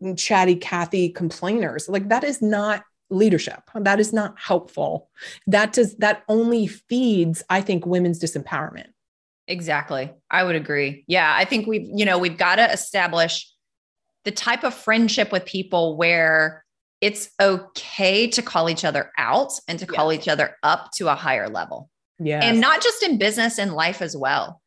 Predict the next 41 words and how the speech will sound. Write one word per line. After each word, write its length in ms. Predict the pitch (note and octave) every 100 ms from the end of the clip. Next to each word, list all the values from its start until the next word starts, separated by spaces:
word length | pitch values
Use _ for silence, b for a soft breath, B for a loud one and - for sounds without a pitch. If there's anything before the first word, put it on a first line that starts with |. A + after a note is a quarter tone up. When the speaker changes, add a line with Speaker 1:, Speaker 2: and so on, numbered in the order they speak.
| -
Speaker 1:
Sure. 180 | -
Speaker 2:
You 60 | G#3
know, 260 | G3 G3 A3+
I 100 | A3
think 360 | G#3+ A#3 A3 -
we, 300 | G3 G3 -
as 220 | - A2 G3+
business 460 | F3+ A3 B3 A#3+
women, 400 | F#3 F3 G3 A#3+
we 100 | G3+
also 300 | D#3 F#3 G#3
have 160 | G3 E3+
a 40 |
tendency 600 | - E3+ E3 F3 F#3 F3
to 140 | F3 D#3
get 180 | F3+ -
together 320 | F3+ E3+ E3
and 80 | D#3
only 220 | E3 E3
talk 220 | E3 D#3
about 240 | D#3 B2+ -
business. 520 | B2 F#3 C#4+ - -
Speaker 1:
Yes. 500 | F3+ D#3 C3 - - -
Speaker 2:
But 100 | A#3+
yet 200 | A3+ G#3+
we 140 | G#3+ G3
also 340 | G3 G3+ G#3
have 580 | G#3 F#3+ E3 D#3+ D#3 - _ _
families, 600 | _ F3+ F#3 E3 C3 A2
we 80 | C#3+
have 160 | F3+ D#3
husbands, 580 | - F#3 F3 D3 C#3 -
we 120 | C#3
have 180 | E3 E3
children, 640 | - G3+ E3+ E3 C#3+ C3
we 140 | C#3+
have 420 | E3+ E3 E3 E3 B B
health 340 | - A#3 A3
goals, 420 | - E3 C#3+ C3+ D3+
we 120 | D#3+
have 400 | F3+ D#3 D#3